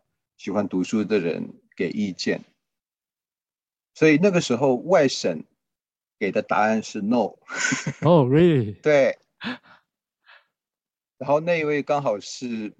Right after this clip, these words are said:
Speaker 1: 美国的宣教士，他是从一个宣教士的角度来看，他觉得，呃，这本书内容太美国化了，写的都是美国的事件。
Speaker 2: 嗯哼。
Speaker 1: 嗯，所以他是，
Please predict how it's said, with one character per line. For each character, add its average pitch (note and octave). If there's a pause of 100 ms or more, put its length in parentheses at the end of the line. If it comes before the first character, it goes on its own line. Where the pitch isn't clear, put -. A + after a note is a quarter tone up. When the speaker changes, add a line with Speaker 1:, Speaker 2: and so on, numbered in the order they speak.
Speaker 1:
美 G2
国 G2+
的 G2+
宣 G2
教 F#2+
士， G2 (840)
他 B2+
是 C3+
从 G#2+
一 A2+
个 A#2
宣 B2
教 A#2+
士 A#2
的 A2
角 F2
度 G#2
来 F2+
看， G2
他 A2
觉 F#2+
得， G2 (680)
呃， F#2+
这 A#2+
本 F#2+
书 G#2
内 A#2
容 F2+
太 C3+
美 F2+
国 E2
化 G2+
了， -
写 -
的 F#2
都 G#2+
是 G#2
美 F2+
国 D#2
的 F#2
事 -
件。 - (720)
Speaker 2:
嗯 A2+
哼。 A2+
Speaker 1:
嗯， F#2+
所 -
以 G2
他 A2+ (140)
是， -